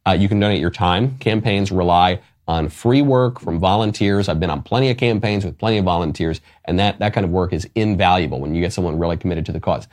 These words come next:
Making phone calls and knocking on doors, that can be a great thing that you can do. Organizing through civ-, civic associations, that can be really, really important. So even if you don't want to go out door to door and open yourself up,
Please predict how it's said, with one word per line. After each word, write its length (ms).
Making 340
phone 200
calls 220
and 80
knocking 320
on 120
doors, 180
that 160
can 100
be 100
a 40
great 340
thing 300
that 80
you 200
can 220
do. 300
Organizing 800
through 180
civ-, 420
civic 240
associations, 840
that 220
can 100
be 100
really, 280
really 240
important. 340
So 100
even 280
if 100
you 60
don't 160
want 100
to 60
go 180
out 180
door 160
to 60
door 220
and 80
open 180
yourself 380
up, 200